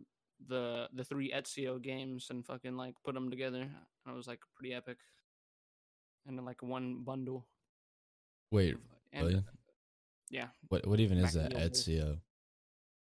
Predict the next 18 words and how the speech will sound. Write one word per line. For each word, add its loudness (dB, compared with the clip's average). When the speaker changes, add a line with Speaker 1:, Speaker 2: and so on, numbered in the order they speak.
Speaker 1:
Um, -2
he's, -4
like, 0
the, 0
he's, -4
he's -6
the, -8
he's -14
the -20
fucking, -10
he's -14
the -6
assassin -6
who's, -10
like, -12
from, -10
like, -10
uh, -12